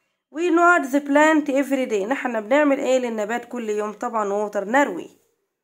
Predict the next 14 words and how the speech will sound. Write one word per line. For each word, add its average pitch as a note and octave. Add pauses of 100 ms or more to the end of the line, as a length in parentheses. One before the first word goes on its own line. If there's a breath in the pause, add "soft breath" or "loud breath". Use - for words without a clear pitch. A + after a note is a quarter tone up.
(600)
Not F4+
make E4
the D4
plant C#4+
green، A#3
ايه D#4+
اللي B3
بيجعل B3
النباتات A3+
خضراء؟ A3
طبعًا A3+
كلوروبلاست، C4
البلاستيدات G#3
الخضراء. G3+